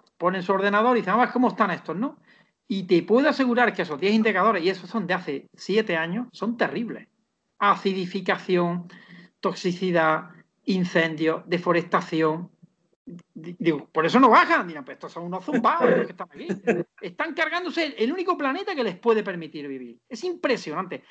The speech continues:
Más, lo hacen aposta y con conocimiento de causa que van mal.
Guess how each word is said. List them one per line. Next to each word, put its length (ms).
Más, 160
lo 120
hacen 200
aposta 720
y 80
con 160
conocimiento 600
de 120
causa 280
que 80
van 300
mal. 180